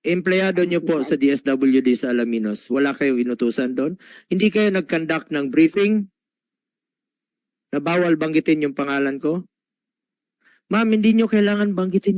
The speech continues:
Speaker 1: yung pangalan ko. Hindi ko po kailangan. Hindi ko po kailangan yan. Sabihin nyo lang po sa kanila, tulong po ito mula sa gobyerno, tulong po ito sa mga mahirap.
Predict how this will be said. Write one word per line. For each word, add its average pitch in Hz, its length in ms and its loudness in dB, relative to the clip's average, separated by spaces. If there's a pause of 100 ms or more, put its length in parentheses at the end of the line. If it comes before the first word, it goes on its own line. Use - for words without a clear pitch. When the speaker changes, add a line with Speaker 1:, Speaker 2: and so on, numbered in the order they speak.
Speaker 1:
yung 170 80 -6
pangalan 160 480 -2
ko. 190 80 2
Hindi 196 240 0
ko 226 80 0
po 214 160 -2
kailangan. 196 720 2 (1200)
Hindi 175 160 -8
ko 220 80 0
po 208 160 2
kailangan 185 480 2
yan. 180 400 -4 (800)
Sabihin 214 480 4
nyo 220 80 4
lang 208 160 0
po 202 160 0
sa 190 80 -4
kanila, 175 400 2
tulong 180 400 0
po - 80 0
ito 165 240 2
mula 156 240 0
sa 151 160 -2
gobyerno, 143 640 2
tulong 160 320 4
po 147 160 0
ito 147 160 0
sa 147 160 -4
mga 143 240 -6
mahirap. 127 560 -2